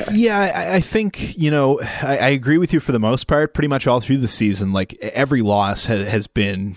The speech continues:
you know, something that I couldn't really get too upset about. Th-, those last two were kinda ugly. Like, th-, those were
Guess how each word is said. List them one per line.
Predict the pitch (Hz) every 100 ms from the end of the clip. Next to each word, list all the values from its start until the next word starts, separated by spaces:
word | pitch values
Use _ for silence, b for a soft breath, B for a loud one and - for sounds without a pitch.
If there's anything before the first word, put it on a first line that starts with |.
| -
you | -
know, | 98 98 90
something | - 123 113 113
that |
I | 98
couldn't | - 113
really | 101 101
get | 95
too | -
upset | 95 - 104
about. | 101 98 B B
Th-, | 190
those | 175 190 170
last | 127 120 131 - -
two | 135 143
were | 120
kinda | - 110 92
ugly. | 104 104 117
Like, | 117 101
th-, | 98
those | 101 117
were | 113